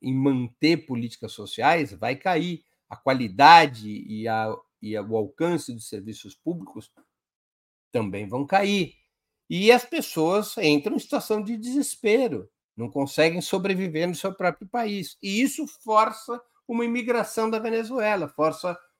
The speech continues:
uma, uma saída das pessoas para buscar oportunidades em outros países. Isso não é uma novidade. Isso acontece com a América Central há cinquenta anos, por exemplo.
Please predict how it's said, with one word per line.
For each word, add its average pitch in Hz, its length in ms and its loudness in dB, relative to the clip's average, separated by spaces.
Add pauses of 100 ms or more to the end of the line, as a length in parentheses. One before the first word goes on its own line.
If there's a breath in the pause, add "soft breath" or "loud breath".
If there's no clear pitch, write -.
(140)
uma, 160 580 4
uma 143 260 0
saída 196 640 0
das 135 180 -6
pessoas 214 520 4
para 220 220 -2
buscar 208 320 -4
oportunidades 190 720 -2
em 202 60 -6
outros 202 220 -6
países. 196 360 -2
Isso 311 160 -8
não 214 140 0
é 247 60 6
uma 269 160 6
novidade. 131 720 -4 (560)
Isso 220 220 0
acontece 196 640 2
com 185 100 -2
a 160 40 4
América 156 320 0
Central 165 420 0
há 185 40 0
cinquenta 233 540 -4
anos, 196 460 2
por 101 220 -8
exemplo. 92 380 -12